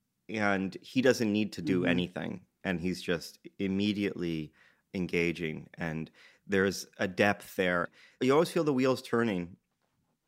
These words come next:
Speaker 1: behind his eyes. And you also just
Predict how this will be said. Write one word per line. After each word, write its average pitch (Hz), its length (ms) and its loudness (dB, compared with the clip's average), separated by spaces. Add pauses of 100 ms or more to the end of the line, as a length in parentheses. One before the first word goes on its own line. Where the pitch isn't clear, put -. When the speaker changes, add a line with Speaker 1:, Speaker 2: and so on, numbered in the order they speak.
(120)
Speaker 1:
behind 107 360 0
his 104 160 0
eyes. 101 400 2 (180)
And 135 180 2
you 139 220 0
also 123 340 2
just 117 360 0